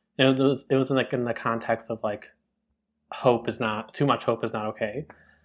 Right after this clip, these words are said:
Um, but I just thought that was really cool to think about. Um, I always, and I was thinking about that in, like,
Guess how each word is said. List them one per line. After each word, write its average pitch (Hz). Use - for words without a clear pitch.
Um, 113
but 117
I 143
just 165
thought 180
that 180
was 156
really 151
cool 123
to 127
think 123
about. 117
Um, 110
I 135
always, 170
and 139
I 143
was 147
thinking 160
about 156
that 127
in, 120
like, 110